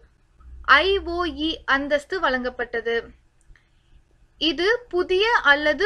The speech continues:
முன்மொழியப்பட்ட நிறுவனங்களுக்கானது ஆகும். கல்வி அமைச்சகத்தின் தகவல்களின்படி டிசம்பர் ஏழு, ரெண்டாயிரத்தி இருபது அன்று ஜியோ இன்ஸ்டிடியூட்டின் தயார் நிலை அறிக்கை பெறப்பட்டது.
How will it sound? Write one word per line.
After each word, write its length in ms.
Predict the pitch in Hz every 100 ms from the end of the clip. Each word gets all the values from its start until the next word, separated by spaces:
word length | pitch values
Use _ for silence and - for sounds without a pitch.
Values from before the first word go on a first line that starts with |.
| 453
முன்மொழியப்பட்ட 960 | 320 330 392 370 339 330 311 294 285 349
நிறுவனங்களுக்கானது 1040 | 311 294 320 330 320 277 262 262 240 233 370
ஆகும். 540 | 277 226 226 226 - _ - _ - - -
கல்வி 420 | 330 330 381 427
அமைச்சகத்தின் 800 | 403 339 339 339 311 294 339 359
தகவல்களின்படி 1120 | 294 269 320 349 302 294 285 254 240 254 381 392 - _ - -
டிசம்பர் 640 | - - 403 403 415 302
ஏழு, 680 | 262 277 330 311 302 427 - -
ரெண்டாயிரத்தி 580 | 254 294 349 370 339 349
இருபது 520 | 285 302 339 349 330
அன்று 480 | 247 240 262 381 415 _ _
ஜியோ 480 | 240 240 330 415 440 -
இன்ஸ்டிடியூட்டின் 760 | 285 302 - 320 254 339 466 494 - _ -
தயார் 420 | 277 302 359 370
நிலை 300 | 320 294 294
அறிக்கை 500 | - 254 254 320 427 -
பெறப்பட்டது. 680 | 247 247 233 233 226 226